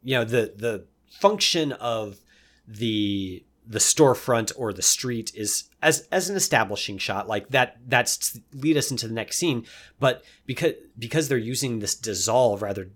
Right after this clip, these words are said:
than just a hard cut, they're really suggesting a link or a melding between the inner lives of the characters we're seeing dissolve away and these barren streets of this small town that is either dying or is simply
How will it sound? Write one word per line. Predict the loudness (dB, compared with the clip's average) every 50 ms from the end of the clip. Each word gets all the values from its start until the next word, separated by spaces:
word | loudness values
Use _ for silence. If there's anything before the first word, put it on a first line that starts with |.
| _ _
than | -6 -4 -4 -4
just | -4 -4 -6 -6
a | -8
hard | -8 -4 -4 -4 -4 -4 -8
cut, | -6 -4 -2 -2 -4 -6 -12 -16 -20 -20 _ -2
they're | 2 4 4 4 4 2 0
really | -2 -6 -8 -4 -2 0 2 2 2 2 2 0 0 -2 -4 -6 -10 _ _ _ _
suggesting | -2 -2 0 0 0 0 0 0 -2 -4 -4
a | -4
link | -4 -2 -2 -2 -2 -4 -8 -6
or | -6 -4 -4
a | -4
melding | -4 -2 0 2 2 2 0 -2 -2 -4 -4 -8 -12 -14 -18 _ -10
between | -8 -6 -4 -4 -2 -2 -2 -2 -2 -2
the | -4 -4
inner | -2 0 2 2 4
lives | 4 4 2 2 0 -2
of | -6 -6 -10 -14 -20 _ _ _ _
the | -10 -8
characters | -4 0 0 0 0 0 -4 -4 -4 -4 -6
we're | -6 -6
seeing | -4 -2 -2 -2 -2 -4 -4
dissolve | -6 -6 -4 -2 0 0 0 0 -2
away | -4 -4 -2 0 0 2 0 0 -2 -6 -10 -18 -20 _ _ -8
and | -6 -4 -4 -4 -6 -6
these | -8 -8 -8 -8
barren | -8 -4 0 2 4 4 4 4 2 0
streets | 0 -2 -2 -4 -4 -8 -6 -6
of | -8 -8 -6
this | -6 -6 -4 -4 -6 -6 -6
small | -4 -2 -2 -2 -2 -4 -6
town | -6 -8 -10 -10 -8
that | -8 -8 -8
is | -10 -8 -8 -8 -8 -8 -10 -18 -20 -20 _ _ -20 _ _ _ _ _ -6
either | -2 0 0 0 0 -2
dying | -2 -4 -6 -6 -6 -4 -4 -4 -2 -2 -2 -2 -4 -4 -6 -8 -8 _
or | -2 0 0 2 2 2 2 2
is | 0 -2 -2 0
simply | 2 4 4 2 0 -2 -4 -4 -2 -2 -2 -2 -4 -6 -8 -10 -14